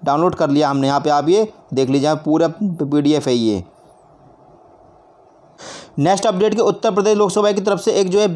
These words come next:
एक, एक संक्षिप्त जो है वो नोटिफिकेशन जारी किया एक पद के लिए, केवल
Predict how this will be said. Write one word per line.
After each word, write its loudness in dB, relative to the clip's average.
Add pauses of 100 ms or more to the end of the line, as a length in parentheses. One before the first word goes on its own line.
(160)
एक, 0
एक 0
संक्षिप्त -2
जो 2
है 2
वो -4
नोटिफिकेशन 0
जारी 2
किया 0 (180)
एक 0
पद 0
के 2
लिए, 2
केवल 0